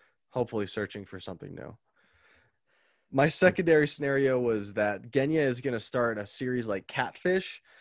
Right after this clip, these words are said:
where he tries to track down hidden recluses and interview them.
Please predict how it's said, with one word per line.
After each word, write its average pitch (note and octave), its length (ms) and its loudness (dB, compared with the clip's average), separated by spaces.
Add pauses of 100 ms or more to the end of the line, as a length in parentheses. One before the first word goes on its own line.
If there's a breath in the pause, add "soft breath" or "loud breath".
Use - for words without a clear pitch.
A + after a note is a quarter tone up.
(160 soft breath)
where A#2+ 160 -2
he A2+ 160 -6
tries B2 400 -2
to A#2 80 -14
track A#2+ 380 -2
down A#2+ 340 -2
hidden B2 320 -4
recluses B2 640 -6
and F#2+ 120 -10
interview A#2 400 -4
them. B2 300 -6